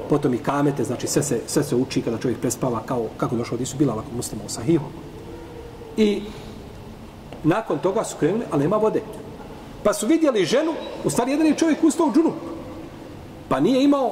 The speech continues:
vode da se kupa, pa rekao poslaniku, „Uzmi tejemum.” Pa uzeo tejemum, pa klanjao. Pa su sreli jednu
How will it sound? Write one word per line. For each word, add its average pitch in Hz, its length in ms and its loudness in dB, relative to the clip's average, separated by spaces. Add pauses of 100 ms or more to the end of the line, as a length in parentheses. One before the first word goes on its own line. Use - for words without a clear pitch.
vode 185 400 2
da 147 80 2
se 147 120 -2
kupa, - 380 0
pa 190 80 2
rekao 226 200 2
poslaniku, 190 460 0
„Uzmi 180 180 4
tejemum.” 160 360 4 (400)
Pa 175 60 4
uzeo 208 160 4
tejemum, 220 240 2
pa 254 100 -2
klanjao. 240 320 0 (920)
Pa 156 100 2
su 147 140 -6
sreli 262 340 2
jednu 240 260 2